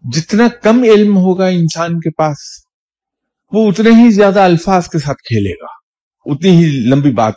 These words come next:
करेगा। जितना कम इल्म होगा इंसान के पास, बेशक वो कितने ही बड़े-बड़े अल्फाज, बड़े bombastic अल्फाज इस्तेमाल करे अपनी जुबान में और अपने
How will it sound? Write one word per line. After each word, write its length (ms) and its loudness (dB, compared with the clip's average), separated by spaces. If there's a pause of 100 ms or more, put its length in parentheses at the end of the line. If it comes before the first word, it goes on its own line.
करेगा। 300 -12 (1900)
जितना 300 -4
कम 280 0 (160)
इल्म 280 2
होगा 300 0
इंसान 540 -2
के 100 -8
पास, 540 -8 (1040)
बेशक 400 0 (100)
वो 420 -6 (240)
कितने 300 0
ही 500 2
बड़े-बड़े 640 2
अल्फाज, 520 0
बड़े 240 0
bombastic 680 -4 (120)
अल्फाज 680 -6
इस्तेमाल 480 -6
करे 260 -8
अपनी 260 -14
जुबान 360 -4
में 220 -8
और 120 -8 (920)
अपने 400 -4